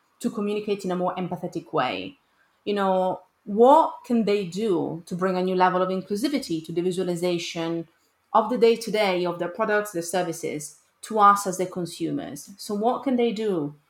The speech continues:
What are some of the choices they can make, or what are some of the actions that they can take to actually start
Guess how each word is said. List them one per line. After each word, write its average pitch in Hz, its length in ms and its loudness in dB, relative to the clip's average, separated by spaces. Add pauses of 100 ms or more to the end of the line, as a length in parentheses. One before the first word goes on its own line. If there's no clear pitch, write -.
What 208 140 6
are 220 80 2
some 208 200 -4
of 196 100 -2
the 185 80 -2
choices 254 400 -4
they 226 100 0
can 202 160 -4
make, 202 220 -4
or 180 60 -6
what 190 140 0
are 190 60 -4
some 180 200 -8
of 175 60 -6
the 180 60 -2
actions 190 360 -4
that 175 80 -2
they 170 100 -4
can 175 180 -6
take 160 300 -6 (440)
to 214 120 0
actually 190 460 2
start 175 520 0